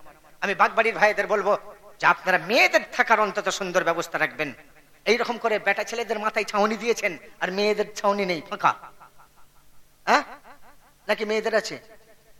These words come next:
ছাউনি নেই তো? তাহলে শিশির কুয়াশা পড়ে, এটা অনুবীক্ষণ যন্ত্রণা হলে দেখতে পাওয়া যায় না। এ মা বোনেদের টুটি ফুলবে না? এদের, উম, এ, টনসিল বাড়বে না?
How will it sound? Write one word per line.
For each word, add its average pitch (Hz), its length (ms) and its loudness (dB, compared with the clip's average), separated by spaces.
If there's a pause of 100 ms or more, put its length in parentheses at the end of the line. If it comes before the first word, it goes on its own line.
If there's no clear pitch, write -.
(460)
ছাউনি 269 260 4
নেই 294 140 2
তো? 208 160 -6 (800)
তাহলে 254 300 4 (240)
শিশির 262 300 -8
কুয়াশা 254 300 -2
পড়ে, 185 260 -2 (720)
এটা 233 120 -2
অনুবীক্ষণ 254 520 -4
যন্ত্রণা 233 440 -2
হলে 226 140 -2
দেখতে 220 220 -6
পাওয়া 208 180 2
যায় 185 180 0
না। 156 140 -2 (220)
এ 190 40 -2
মা 208 160 0
বোনেদের 226 340 -6
টুটি 233 180 -12
ফুলবে 254 260 0
না? 269 100 2 (1080)
এদের, 180 400 0 (220)
উম, 151 300 -14
এ, 151 260 -2
টনসিল 202 300 -4
বাড়বে 254 240 0
না? 285 140 -2